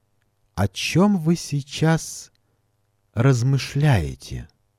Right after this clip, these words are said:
На что Фарадей спокойно ответил: «Размышляю? Нет,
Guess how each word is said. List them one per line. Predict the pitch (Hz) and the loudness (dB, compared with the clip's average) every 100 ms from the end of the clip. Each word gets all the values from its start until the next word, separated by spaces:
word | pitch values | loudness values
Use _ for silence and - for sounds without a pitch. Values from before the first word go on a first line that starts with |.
| _ _ _ _ _ _ _ _ _ _ _ _ _ _ _ | _ _ _ _ _ _ _ _ _ _ _ _ _ _ _
На | 95 101 | -4 -4
что | - - 120 | -2 0 0
Фарадей | - 113 113 113 113 | 2 2 2 2 2
спокойно | - - 104 - 117 131 117 107 | 0 -4 -4 0 0 2 -2 -6
ответил: | 85 76 78 73 - 73 76 _ _ _ _ _ _ _ _ _ | -8 -10 -8 -8 -8 -12 -14 _ _ _ _ _ _ _ _ _
«Размышляю? | 82 92 85 90 85 - 78 107 131 120 90 _ _ _ _ _ _ _ _ _ _ _ _ _ _ _ _ - | -4 -2 -2 -4 -4 -4 0 2 2 0 -6 _ _ _ _ _ _ _ _ _ _ _ _ _ _ _ _ -4
Нет, | 107 147 - - | -2 -2 -4 -14